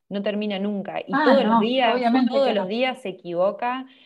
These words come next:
Speaker 1: todos los días hay que autocorregirse y autoanalizar todo lo que uno dice. De hecho, eh, yo lo que acabo de decir, a hacer la vista gorda, eh,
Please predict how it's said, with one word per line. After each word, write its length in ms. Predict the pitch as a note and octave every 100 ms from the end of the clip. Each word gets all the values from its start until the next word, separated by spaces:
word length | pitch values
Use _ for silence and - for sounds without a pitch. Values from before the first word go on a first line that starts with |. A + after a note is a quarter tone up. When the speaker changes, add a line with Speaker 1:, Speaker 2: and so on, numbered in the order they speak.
| _ _
Speaker 1:
todos 200 | G#3 G#3+
los 140 | F#3
días 500 | F3 G3 A3 A#3 A#3 -
hay 160 | F#3 F3+
que 200 | F#3+ F#3
autocorregirse 1120 | E3 D#3+ E3 D#3+ D#3+ D#3 D#3 - A3 C4 B3+
y 60 | A3
autoanalizar 840 | E3+ D#3+ D#3+ D#3 D#3 - G3 G3
todo 160 | F#3+ F#3
lo 140 | E3
que 100 | -
uno 140 | E3
dice. 500 | E3 F#3+ G3 A#3 B3+ B3 - - -
De 200 | D#3+ F3+
hecho, 440 | F#3+ A3+ G#3 F#3 - _ -
eh, 240 | E3 D#3
yo 260 | D#3 F#3+ G3 -
lo 180 | F3 E3
que 100 | D#3+
acabo 280 | D#3+ F#3
de 140 | F#3 E3+
decir, 320 | E3 - F#3
a 140 | - D#3+
hacer 300 | D#3+ F3 E3+
la 120 | E3
vista 300 | F3 F3+ E3
gorda, 540 | D#3+ F3+ G#3+ A#3 C4+ C4+ - _ _ -
eh, 760 | E3 D#3+ D#3+ D#3 D3+ D3+ D3